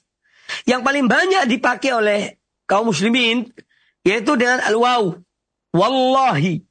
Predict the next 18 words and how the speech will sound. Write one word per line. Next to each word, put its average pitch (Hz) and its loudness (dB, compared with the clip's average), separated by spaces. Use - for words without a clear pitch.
Ya. 131 -4
Ini 175 0
paling 185 0
banyak. 180 0
Ya. 123 -2
Padahal 269 0
ada 240 2
dua 269 2
huruf 254 0
yang 247 0
lain. 202 -2
Ya, - -2
juga 175 0
untuk 233 0
sum-, 294 0
sumpah. - -6
Yaitu 208 0
huruf 294 2